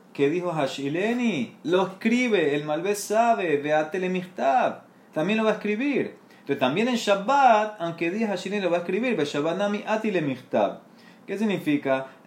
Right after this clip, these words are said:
La gente conf-, eh, confunde las palabras, usa una, usa la otra. Entonces tú puedes usar en vez de Hashileni, puedes usar Halveni o viceversa. Entonces también, dice la Gemara, puede ser que aunque use, use Hashileni, lo va a escribir.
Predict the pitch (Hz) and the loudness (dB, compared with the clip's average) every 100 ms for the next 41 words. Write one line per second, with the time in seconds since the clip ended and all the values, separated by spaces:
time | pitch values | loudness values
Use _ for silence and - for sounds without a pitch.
0 | 156 170 170 208 240 233 233 226 - 202 | 0 2 2 0 -2 -2 -4 -4 -4 -4
1 | 185 - - 160 160 175 165 202 220 214 | -4 -14 -12 -8 -6 -4 -4 -2 0 0
2 | - 175 180 220 214 175 175 190 190 196 | 2 0 2 2 2 2 0 -2 -2 -2
3 | 196 185 190 185 180 160 185 196 185 175 | -2 -2 -2 -2 0 2 2 0 -2 -2
4 | 175 - - 147 165 190 190 185 202 202 | -2 -6 -12 -6 -4 -2 -4 -4 0 2
5 | 180 190 196 185 190 185 170 170 175 180 | 0 -2 -4 -2 -2 0 -2 -2 -2 -2
6 | 170 170 165 151 143 165 185 185 214 285 | -2 0 0 2 0 0 -4 -2 -2 0
7 | 262 190 160 175 190 180 185 233 240 233 | -2 -2 -4 -4 -4 -4 -4 -2 0 -2
8 | 226 - - 160 185 202 180 160 147 147 | -4 -16 -14 -6 -2 0 2 2 2 2
9 | - 220 214 214 214 185 175 190 - 214 | 2 2 2 -2 0 -2 -2 -4 -4 -2
10 | 220 220 185 180 - 185 226 247 190 190 | -2 -2 0 0 0 -4 -4 -2 -2 -2
11 | 185 196 196 196 220 240 269 269 | -2 0 0 0 -2 -2 -2 -6